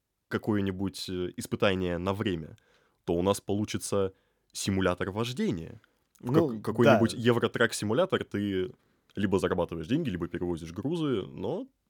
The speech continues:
Speaker 1: ни с кем не соревнуешься.
Speaker 2: Ну
Speaker 1: Гонка
Speaker 2: да,
Speaker 1: это
Speaker 2: или, или
Speaker 1: назвать
Speaker 2: месить
Speaker 1: сложно.
Speaker 2: грязь в Spin Tires том, том же самом.
Speaker 1: Да.
Speaker 2: Ну, то есть ты сейчас перечислил два, считай, разных жанра. Это автосимуляторы и гонки. Несмотря на то, что и там, и там есть машинки, цели-то по итогу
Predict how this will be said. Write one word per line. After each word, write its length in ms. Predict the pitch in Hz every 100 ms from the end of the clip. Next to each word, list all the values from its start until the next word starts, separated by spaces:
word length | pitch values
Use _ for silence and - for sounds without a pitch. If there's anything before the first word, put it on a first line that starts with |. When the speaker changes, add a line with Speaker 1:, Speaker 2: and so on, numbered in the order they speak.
| -
Speaker 1:
ни 140 | 151
с 80 | 139
кем 140 | 123
не 80 | 139
соревнуешься. 720 | - 143 107 90 80 - 85 -
Speaker 2:
Ну 100 | 123
Speaker 1:
Гонка 100 | 120
Speaker 2:
да, 80 | 104
Speaker 1:
это 80 |
Speaker 2:
или, 120 | 139 160
или 80 | 165
Speaker 1:
назвать 160 | 147
Speaker 2:
месить 160 | 139 - 147
Speaker 1:
сложно. 60 |
Speaker 2:
грязь 260 | 117 113 120
в 140 | - -
Spin 180 | 107
Tires 440 | - 101 98 98 -
том, 160 | 98 95
том 220 | - 92
же 100 | 92
самом. 380 | - 90 92 - _ _
Speaker 1:
Да. 240 | 82 - - _ _ _
Speaker 2:
Ну, 160 | - 151
то 80 | 196
есть 160 | -
ты 120 | - 214
сейчас 280 | - 190
перечислил 680 | - 156 - 254 208 170 123 -
два, 420 | - - 127 175 196
считай, 380 | - - 131
разных 400 | 120 131 123 113
жанра. 340 | 95 117 131 113
Это 480 | 98 - 101 95 127 - -
автосимуляторы 1000 | 123 - 117 - 104 240 311 262 233 196 _ _ _ -
и 240 | 147 147 -
гонки. 440 | 123 147 127 -
Несмотря 380 | 101 117 131 151
на 100 | 127
то, 120 | 165
что 200 | 143 - 120
и 80 |
там, 220 | 135 104 107
и 120 | 113
там 220 | - 87
есть 260 | 85 87 -
машинки, 420 | 123 - 233 -
цели-то 460 | 123 - 165 117 -
по 200 | - 98
итогу 480 | 110 123 107 98